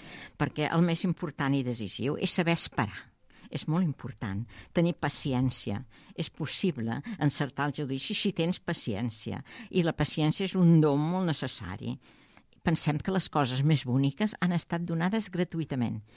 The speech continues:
El més bonic és la vida, i la vida és un do.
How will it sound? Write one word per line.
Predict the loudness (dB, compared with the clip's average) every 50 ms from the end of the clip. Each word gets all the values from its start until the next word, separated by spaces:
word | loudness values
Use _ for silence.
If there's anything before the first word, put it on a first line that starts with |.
| -20 -20 -6 -2
El | 0
més | 0 0 0 -2 -4
bonic | -4 -2 -2 -2 -2 0 -2
és | -2 2 2
la | 6
vida, | 8 8 8 8 6 2 0 0 -4 _ _ -20 -20 -20 -20 -20 _ _ _ -10 -10 -4 -4
i | -2
la | -2 -2 -4
vida | -4 -4 -6
és | -6 -6
un | -6 -4 -4 -4
do. | -4 -4